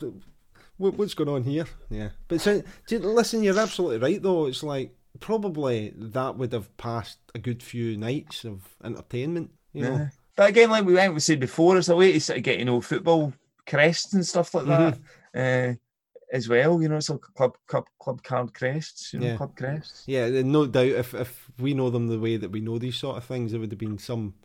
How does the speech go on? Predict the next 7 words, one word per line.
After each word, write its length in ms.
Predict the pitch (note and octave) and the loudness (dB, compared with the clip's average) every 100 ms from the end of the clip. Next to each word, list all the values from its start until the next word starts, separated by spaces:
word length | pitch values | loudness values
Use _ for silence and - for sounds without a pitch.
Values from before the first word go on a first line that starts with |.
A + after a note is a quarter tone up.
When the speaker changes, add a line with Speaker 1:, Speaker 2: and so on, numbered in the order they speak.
| _ _ _ _ | _ _ _ _
Speaker 1:
mistakes 540 | A2+ - A#2+ A#2 A#2 A#2+ | -10 -4 -2 -2 -2 -6
and 80 | |
errors 320 | A2+ A#2 C3 B2+ | -4 -2 -2 -4
in 160 | C#3+ | -4
there 200 | C#3+ B2 B2 _ _ _ - - B2 | -2 -4 -6 _ _ _ -14 -8 -4
that 140 | B2 | -4
people, 460 | - C3 C#3 B2 G2 | -2 -2 0 0 -2